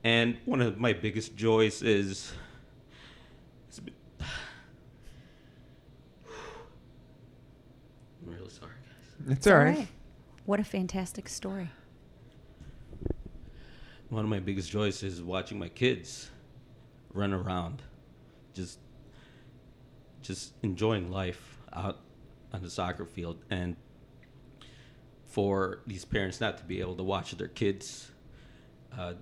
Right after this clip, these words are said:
Speaker 1: do that and get the same joy that I was getting. And for other kids who can't even participate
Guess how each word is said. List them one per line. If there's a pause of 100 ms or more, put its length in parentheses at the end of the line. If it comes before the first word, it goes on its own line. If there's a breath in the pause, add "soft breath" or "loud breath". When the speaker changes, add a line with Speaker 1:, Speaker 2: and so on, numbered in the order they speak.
Speaker 1:
do
that
and
get
the
same
joy
that
I
was
getting. (1120 loud breath)
And
for
other
kids
who
can't
even (100)
participate